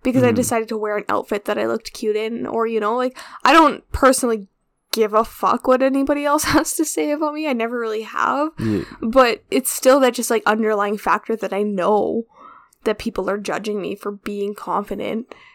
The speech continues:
Speaker 1: you know?
Speaker 2: Oh, yeah, no, like, I've experienced the same thing. And we've talked about it before, like, getting into confrontational situations with guys at bars because I
Speaker 1: Mm-hmm.
Speaker 2: don't look like them, just 'cause that's not what I like.
Speaker 1: Yeah.
Speaker 2: You know? But
Speaker 1: Yeah.
Speaker 2: it's like a,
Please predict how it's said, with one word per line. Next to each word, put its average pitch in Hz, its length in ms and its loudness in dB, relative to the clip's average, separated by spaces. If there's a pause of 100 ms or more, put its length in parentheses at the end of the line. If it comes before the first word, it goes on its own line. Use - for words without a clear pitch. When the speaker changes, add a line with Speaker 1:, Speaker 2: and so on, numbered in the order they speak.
(420)
Speaker 1:
you 226 100 -2
know? 226 360 0 (180)
Speaker 2:
Oh, 208 320 6
yeah, 156 320 2
no, 131 300 2
like, 120 180 -2
I've 131 160 2
experienced 127 480 -2
the 110 80 -2
same 110 240 -2
thing. 139 320 0 (960)
And 151 120 2
we've 156 140 2
talked 165 220 8
about 123 140 6
it 92 40 -2
before, 120 340 4
like, 90 180 2 (520)
getting 123 280 4
into 117 140 2
confrontational 107 920 0
situations 101 680 -4
with 92 140 -10
guys 95 380 0
at 90 160 -8
bars 113 440 8
because 117 300 -2
I 104 60 2
Speaker 1:
Mm-hmm. 98 160 0
Speaker 2:
don't 80 80 -4
look 104 160 -4
like 95 200 -2
them, 87 320 -4 (540)
just - 140 -10
'cause 104 160 -6
that's 98 180 -2
not 92 300 -4
what 98 180 -6
I 90 80 0
like. 123 400 -2
Speaker 1:
Yeah. 233 260 -6 (200)
Speaker 2:
You 98 160 -6
know? 95 240 -4 (140)
But 104 160 0
Speaker 1:
Yeah. - 80 -8
Speaker 2:
it's 110 260 -4
like 110 220 -2
a, 95 220 2